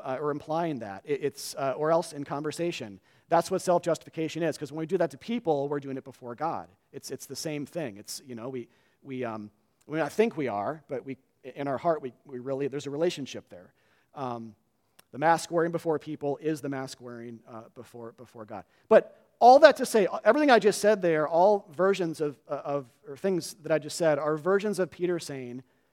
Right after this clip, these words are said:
"I'm not a bad person." Peter's saying, by denying Jesus and denying that he cut off Malchus's ear and,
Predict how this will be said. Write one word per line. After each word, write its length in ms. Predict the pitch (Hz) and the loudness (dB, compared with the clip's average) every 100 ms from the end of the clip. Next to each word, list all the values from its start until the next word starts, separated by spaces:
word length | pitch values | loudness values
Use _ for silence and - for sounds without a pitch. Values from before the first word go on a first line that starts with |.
| _ _ _ _ _ _ | _ _ _ _ _ _
"I'm 120 | 165 165 | -4 2
not 200 | 170 170 | 4 4
a 40 | |
bad 220 | 175 175 | 4 2
person." 380 | 180 180 131 92 _ _ _ _ _ _ _ _ _ _ _ _ - _ | 0 -10 -10 -16 _ _ _ _ _ _ _ _ _ _ _ _ -20 _
Peter's 340 | 196 214 240 | -2 0 0
saying, 440 | - 151 139 160 190 _ _ _ - | -2 -2 -4 -6 -10 _ _ _ 0
by 240 | 160 170 | 4 6
denying 460 | 170 165 165 175 180 | 4 2 2 0 -2
Jesus 420 | 160 147 165 170 | -6 -2 -2 -2
and 120 | 156 | -8
denying 360 | 151 147 143 160 | -4 -4 -4 -4
that 80 | 156 | -8
he 60 | |
cut 180 | - 151 | -2 -2
off 100 | 156 | -2
Malchus's 500 | 147 156 165 165 165 | -4 -4 -4 -8 -10
ear 340 | 143 120 135 | -12 -10 -8
and, 240 | 147 117 | -8 -10